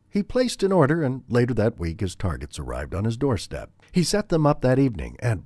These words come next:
wow, what a difference! Because of the loud ring and movement, he knew instantly what shots were hits and what shots were misses. He no longer had to walk to the targets to count hits or repair the targets after each magazine.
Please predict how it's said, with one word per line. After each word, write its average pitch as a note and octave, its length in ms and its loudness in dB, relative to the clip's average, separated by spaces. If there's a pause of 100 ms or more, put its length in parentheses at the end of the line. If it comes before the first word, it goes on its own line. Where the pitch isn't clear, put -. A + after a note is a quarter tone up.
(100)
wow, - 460 -2 (220)
what F#3+ 260 0
a C3 80 8
difference! B2 640 2 (340)
Because F3+ 440 4
of A#2+ 80 0
the A2 120 6
loud C3+ 380 4
ring B2+ 300 6
and F#2+ 140 0
movement, B2 380 4
he F3 180 -2
knew E3 280 4
instantly A2+ 540 -2
what G#2 280 2
shots - 360 -2
were B2+ 140 0
hits G2+ 340 -4 (240)
and C#3 300 6
what B2 260 2
shots B2 340 2
were D#3+ 120 0
misses. A3 500 0 (320)
He G#2+ 140 -2
no C#3 180 6
longer B2 400 4
had G#2 200 4
to F#2+ 80 2
walk A2+ 280 4
to G#2+ 80 -2
the F2+ 120 -4
targets G2+ 400 0
to - 100 -8
count A2+ 260 0
hits B2 340 0 (300)
or D#3 320 10
repair D3 560 6
the A#2 120 2
targets F#2 460 -2
after A2 280 2
each B2+ 280 -4
magazine. A#2+ 720 0